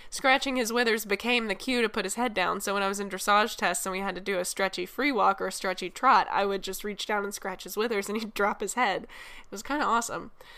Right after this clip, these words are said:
Um, but I would prefer to do something like that rather than have, like, a sort of a lift up and then they go down into the contact. I don't know.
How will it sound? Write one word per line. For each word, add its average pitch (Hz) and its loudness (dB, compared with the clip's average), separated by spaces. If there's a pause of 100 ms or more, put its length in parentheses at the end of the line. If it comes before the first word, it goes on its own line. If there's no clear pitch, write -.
(220)
Um, 175 -6 (100)
but 214 6
I 226 10
would 269 0
prefer 240 0
to 226 -4
do 202 -6
something 196 -4
like - -6
that 202 10
rather 180 0
than 175 -6 (100)
have, 185 2
like, 175 -4
a 185 -6 (480)
sort 196 2
of 175 0
a 180 2
lift 190 2
up 180 2 (140)
and 196 -4
then 180 -4
they 170 -4
go 165 -4 (180)
down 180 2
into 180 -8
the 170 -8
contact. - -12
I 202 -2
don't 170 -4
know. - -12